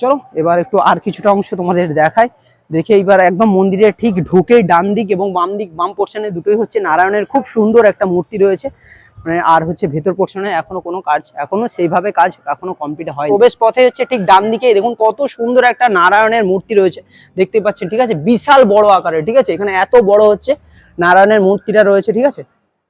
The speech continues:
দেখতেই পাচ্ছেন। আর এই যে হচ্ছে সমস্ত এই যে পাথরের সমস্তটাই হচ্ছে রাজস্থানের জয়পুর থেকে এসে জানালেন যে হচ্ছে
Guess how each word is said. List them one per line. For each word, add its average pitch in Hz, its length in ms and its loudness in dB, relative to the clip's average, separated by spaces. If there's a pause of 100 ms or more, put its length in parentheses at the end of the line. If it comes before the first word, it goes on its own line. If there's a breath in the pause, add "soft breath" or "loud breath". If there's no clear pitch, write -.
দেখতেই 196 300 2
পাচ্ছেন। 254 220 -2 (540)
আর 160 80 2 (160)
এই 269 140 4
যে 254 120 2
হচ্ছে 262 180 -2 (120)
সমস্ত 208 300 -4 (120)
এই 226 120 2
যে 247 60 0 (100)
পাথরের 208 400 0
সমস্তটাই 208 560 -2
হচ্ছে 214 180 -2 (100)
রাজস্থানের 185 500 -2
জয়পুর 170 380 0
থেকে 208 220 0
এসে 247 140 -6 (640 loud breath)
জানালেন 202 320 2 (100)
যে 233 140 2
হচ্ছে - 180 -4